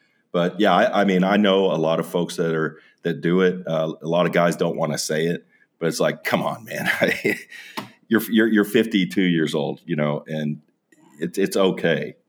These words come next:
You know, you don't have to be ashamed of it. You know, I think it's completely normal. I think insurance companies should get on that train too. Uh, 'cause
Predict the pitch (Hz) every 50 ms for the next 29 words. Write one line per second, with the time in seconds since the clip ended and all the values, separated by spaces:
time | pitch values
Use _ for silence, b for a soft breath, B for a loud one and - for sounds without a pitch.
0 | _ _ _ _ - 76 65 67 76 80 80 76 80 76 73 - 80 73 71 73
1 | 73 - 78 73 - 80 73 - - - 82 80 85 87 78 71 65 65 64 -
2 | - _ - - 82 71 73 80 82 78 82 85 - 107 90 87 80 - - 87
3 | - - 101 95 82 82 82 87 120 156 156 80 80 87 - 104 90 - 95 101
4 | 110 - 107 98 92 90 - - 98 92 - 104 90 87 - - 80 78 95 90
5 | 90 90 90 87 82 80 87 - 95 117 127 - - - - 113 117 87 73 -
6 | _ _ _ _ _ _ _ _ _ _ - 80 78 80 78 78 78 78 76 -
7 | _ _ _ - 101 92 87 - - -